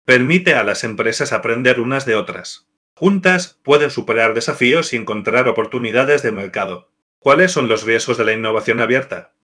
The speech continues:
Los riesgos incluyen la pérdida de propiedad intelectual.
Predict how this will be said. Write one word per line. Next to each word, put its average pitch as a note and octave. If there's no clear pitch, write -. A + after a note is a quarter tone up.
Los A2+
riesgos D3
incluyen C3+
la A2
pérdida C#3+
de A2+
propiedad A2
intelectual. G#2+